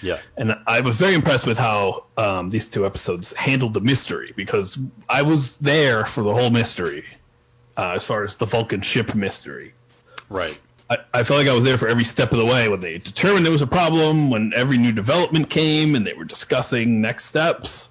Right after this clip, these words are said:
Speaker 1: Mm-hmm.
Speaker 2: So I, I felt very, uh, supported in that B plot, uh, even though it took a while before it was clear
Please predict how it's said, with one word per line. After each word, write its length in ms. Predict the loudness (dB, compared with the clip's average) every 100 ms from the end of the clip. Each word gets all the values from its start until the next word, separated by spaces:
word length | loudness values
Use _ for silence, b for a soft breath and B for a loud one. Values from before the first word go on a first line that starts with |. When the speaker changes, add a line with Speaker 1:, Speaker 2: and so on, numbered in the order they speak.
| -16
Speaker 1:
Mm-hmm. 220 | -14 -14 -16 B B _ _ _ -8
Speaker 2:
So 180 | 2
I, 260 | 4 4 2
I 20 |
felt 240 | 2 0 2
very, 460 | 2 2 2 2
uh, 440 | 0 0 0 -2 -4
supported 760 | -4 -4 -2 2 2 2 0 0
in 140 | 0 2
that 340 | 0 -4 -4
B 160 | 0 0
plot, 480 | 0 -2 -2 -4 -10 _ _ _ B B B B _ _
uh, 280 | 0 2 2 2
even 240 | 4 4
though 400 | 4 4 2 -2 -10 _ _ _ _ _ _ _ _ -6
it 160 | -2
took 180 | 0 2
a 60 | 2
while 260 | 4 2
before 300 | 0 0 -2
it 60 | 0
was 140 | -2 -2
clear 340 | 0 0 0